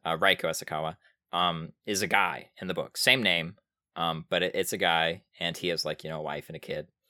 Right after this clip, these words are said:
And, uh, his, and when he actually, he does the same, like, it follows the same plot to this point, basically. You know, he investigates. He's the uncle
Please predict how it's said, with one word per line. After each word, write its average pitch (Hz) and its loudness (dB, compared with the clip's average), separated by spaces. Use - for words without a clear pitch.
And, 98 0
uh, 87 4
his, 95 0
and 95 -4
when 101 -4
he 151 2
actually, 104 4
he - -4
does 123 4
the 113 -2
same, 98 4
like, 90 2
it - -10
follows 101 4
the - -2
same 87 0
plot 82 -2
to - -12
this 80 -6
point, 80 -8
basically. 80 -4
You 80 -4
know, 80 -6
he 87 -4
investigates. 82 -4
He's 101 -2
the 101 2
uncle 101 2